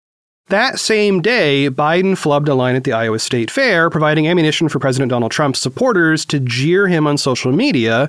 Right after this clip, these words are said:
when he said, "We choose truth over facts."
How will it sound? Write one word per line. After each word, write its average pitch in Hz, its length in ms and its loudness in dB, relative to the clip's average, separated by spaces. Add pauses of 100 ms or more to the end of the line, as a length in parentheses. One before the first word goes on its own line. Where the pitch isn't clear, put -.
when 214 160 0
he 220 160 2
said, 120 460 0 (100)
"We 233 240 2
choose 214 420 0
truth 220 540 0
over 127 340 0
facts." - 800 -4